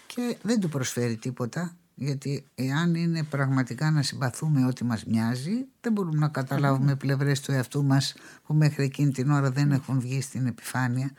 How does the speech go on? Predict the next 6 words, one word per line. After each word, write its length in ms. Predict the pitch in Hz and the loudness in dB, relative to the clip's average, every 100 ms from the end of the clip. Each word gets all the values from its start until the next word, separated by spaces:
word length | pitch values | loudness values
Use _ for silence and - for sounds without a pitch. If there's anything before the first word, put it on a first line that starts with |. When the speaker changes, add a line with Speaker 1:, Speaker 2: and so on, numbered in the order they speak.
| - | -12
Speaker 2:
Ναι. 160 | - 170 | -10 -8
Speaker 1:
Γιατί 360 | - 143 143 131 - | 0 0 0 -8 -6
σκέφτομαι 800 | - - 151 135 143 139 143 - - - - | -4 2 2 2 0 2 0 -2 -10 -20 -12
με 120 | - | -6
τα 180 | 135 127 | -2 -2
χρόνια, 520 | 123 127 123 120 120 | 0 2 4 4 0